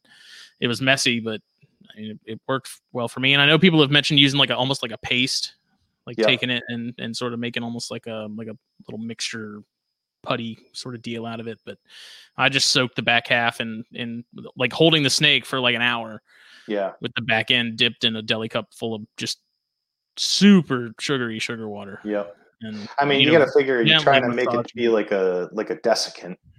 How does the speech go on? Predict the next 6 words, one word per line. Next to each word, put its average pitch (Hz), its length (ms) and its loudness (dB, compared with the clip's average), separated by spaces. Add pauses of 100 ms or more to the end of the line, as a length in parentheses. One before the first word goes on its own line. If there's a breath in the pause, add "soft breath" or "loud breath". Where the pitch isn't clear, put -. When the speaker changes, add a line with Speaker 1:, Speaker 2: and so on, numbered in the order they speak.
Speaker 2:
right? 98 260 -2
Speaker 1:
Yeah, 131 200 0 (220)
yeah. 135 180 2 (4000)
Speaker 2:
I 120 160 6
don't 107 100 2
know. 95 180 -6